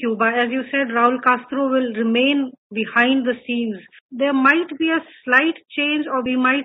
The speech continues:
see the beginning of a movement where you move away from the socialism, communism ideals.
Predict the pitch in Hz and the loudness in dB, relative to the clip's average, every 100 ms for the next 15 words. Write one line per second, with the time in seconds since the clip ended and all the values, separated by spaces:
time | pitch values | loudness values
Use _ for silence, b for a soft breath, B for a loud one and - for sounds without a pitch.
0 | - 277 254 208 233 254 285 311 294 277 | -4 -6 -4 -2 -2 0 2 2 2 -2
1 | 277 262 262 240 269 285 254 254 254 262 | -2 -2 -2 -2 -2 0 0 0 0 -2
2 | 233 - 240 262 240 226 240 269 254 262 | -4 -4 -2 0 -2 0 2 0 -4 -4
3 | 262 254 b b - 254 269 269 262 294 | -2 -4 b b -8 -6 -2 -2 -2 -4
4 | 277 294 285 254 262 269 262 277 269 240 | -2 -2 -2 -2 0 0 0 -2 0 0
5 | 233 277 | 0 0